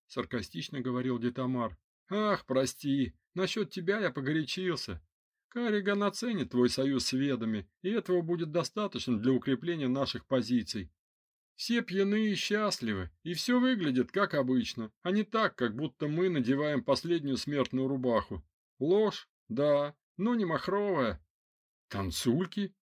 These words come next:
Прием? Этот дом не знал приемов уже восемнадцать лет. Как это будет выглядеть?» В голосе Игера слышалась горечь. «Пир во время чумы.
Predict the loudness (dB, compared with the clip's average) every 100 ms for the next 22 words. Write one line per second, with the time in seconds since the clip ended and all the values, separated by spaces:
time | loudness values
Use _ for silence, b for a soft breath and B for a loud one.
0 | _ -2 0 4 4 4 2 -4 _ _
1 | _ -4 -2 -2 -2 0 0 0 0 0
2 | 0 2 4 4 2 0 0 2 0 -2
3 | -2 -2 -2 -4 -4 -2 0 0 -4 _
4 | _ -2 0 2 2 4 4 4 2 -2
5 | 2 2 2 -2 _ _ -6 -2 0 -2
6 | -2 -2 -2 -2 -2 -4 -4 -4 -2 -2
7 | -2 0 0 2 -2 -8 _ _ _ -6
8 | 0 4 4 4 4 2 -2 -2 -2 -2
9 | 0 -2